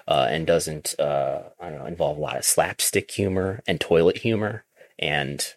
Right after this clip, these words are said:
I don't know, respects its audience more. I know that's a controversial idea, but I think that would help.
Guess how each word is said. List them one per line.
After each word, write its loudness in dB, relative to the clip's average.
I -10
don't -4
know, -6
respects 0
its 2
audience 0
more. -8
I 2
know 2
that's -2
a -12
controversial -2
idea, -6
but -2
I -2
think 4
that 2
would -4
help. -2